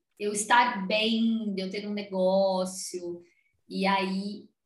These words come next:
querer dar um emprego, um salário pro outro, ajudar, assim, "Ah, eu não vou dar dinheiro, aí eu dou um emprego, aí eu trago ele pra minha empresa."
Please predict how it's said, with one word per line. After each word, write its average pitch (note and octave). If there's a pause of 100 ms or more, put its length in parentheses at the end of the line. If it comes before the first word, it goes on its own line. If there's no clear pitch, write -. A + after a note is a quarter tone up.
querer G3+
dar G3
um -
emprego, F#3+
um F#3
salário F#3
pro F#3
outro, F#3
ajudar, F#3
assim, G3
"Ah, G3
eu G3
não A3+
vou C#4
dar B3
dinheiro, A#3+
aí A#3+
eu A3+
dou A#3
um A#3+
emprego, A3
aí G#3
eu G3+
trago G#3+
ele G#3+
pra G#3
minha G#3
empresa." G#3+